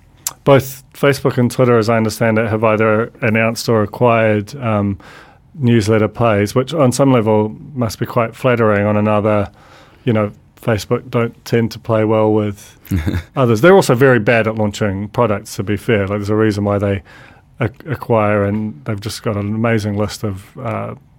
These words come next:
Speaker 1: failed executions, as well as some that are quite successful. You ha-, you had a, a very good tweet. Exxon announced a solar energy project, um,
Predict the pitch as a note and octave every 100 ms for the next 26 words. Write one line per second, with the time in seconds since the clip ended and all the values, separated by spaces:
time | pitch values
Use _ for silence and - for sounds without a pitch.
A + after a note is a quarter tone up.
0 | _ - A#2+ A2 G#2+ G#2 - A#2+ - A#2
1 | C#3 B2+ A#2 G#2+ G#2 G2+ B2+ A2 A2+ A2
2 | G#2 G2+ G#2+ G2+ G2 G2 G2 F#2+ - -
3 | - - A#2 A#2 - B2 - B2 - A2
4 | G#2 - - - - - B2+ B2 D3 D3+
5 | C3 B2 B2 A2+ - - A#2+ A#2 A2+ G#2
6 | G#2+ - - A#2 A2 C#3+ - - - -
7 | E3 - D3 E3 C#3+ B2+ A#2 A#2 A2+ -
8 | A#2 A2 A2 A2 G#2+ G#2+ A2+ G#2 G2 G#2
9 | B2 - - A#2+ G#2+ G#2 G2+ G#2 G2+